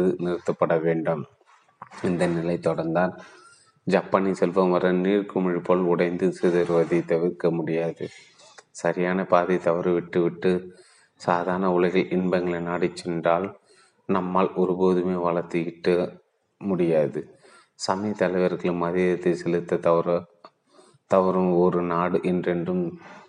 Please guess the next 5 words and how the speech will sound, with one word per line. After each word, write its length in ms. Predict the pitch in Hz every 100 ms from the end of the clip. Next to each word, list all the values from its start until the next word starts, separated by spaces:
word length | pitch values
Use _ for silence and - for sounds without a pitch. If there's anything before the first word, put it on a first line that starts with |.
| _
செழித்து 460 | - 202 98 190 123
படர 380 | 104 90 90 90
முடியாது. 480 | 87 87 85 82 - -
அதே 240 | 87 92
போலவே 460 | 87 90 87 85